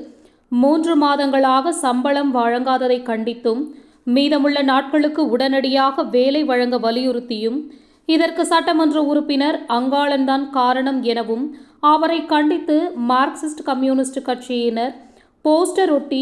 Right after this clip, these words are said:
மறியல் போராட்டம் அறிவித்திருந்தனர். இந்த நிலையில் மத்திய அரசின் திட்டத்திற்கு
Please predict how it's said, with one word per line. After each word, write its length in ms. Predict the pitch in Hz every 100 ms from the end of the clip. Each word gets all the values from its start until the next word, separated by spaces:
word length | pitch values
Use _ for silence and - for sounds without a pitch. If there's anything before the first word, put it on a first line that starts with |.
| 269
மறியல் 480 | 240 254 294 302 269
போராட்டம் 540 | 240 233 226 262 277 294
அறிவித்திருந்தனர். 840 | 226 214 214 220 214 220 233 220 - - _ _ _ _ _
இந்த 220 | 285 311 311
நிலையில் 440 | 311 302 294 359
மத்திய 360 | 285 269 285 285
அரசின் 400 | 262 262 262 277
திட்டத்திற்கு 600 | 277 277 269 262 247 254